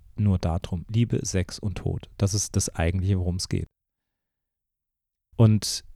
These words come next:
wenn wir es schaffen, in der Gruppe das mitzuteilen, dann wird die Energie ganz massivst, äh, hochgehen. Aber wie gesagt, wenn, wenn das, wenn die Gruppe nicht stabil genug ist, um das zu halten, dann wird es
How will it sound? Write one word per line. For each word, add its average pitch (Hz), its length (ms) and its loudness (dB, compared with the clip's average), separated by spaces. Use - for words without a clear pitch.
wenn 101 280 6
wir 110 100 8
es - 80 2
schaffen, 156 280 4
in 101 60 2
der 92 100 4
Gruppe - 260 2
das 92 200 2
mitzuteilen, 104 840 0
dann 98 220 0
wird 101 140 -2
die - 80 -6
Energie 101 400 0
ganz 104 420 2
massivst, - 800 0
äh, 92 240 2
hochgehen. - 640 -2
Aber 135 440 8
wie 101 120 0
gesagt, 110 440 4
wenn, 101 300 4
wenn 101 160 6
das, - 400 0
wenn 107 120 4
die 101 100 0
Gruppe 123 520 6
nicht 127 440 4
stabil 131 320 6
genug 98 280 4
ist, 113 140 2
um 107 120 0
das 98 160 0
zu 98 120 2
halten, 113 280 4
dann 104 240 4
wird 104 260 2
es - 220 0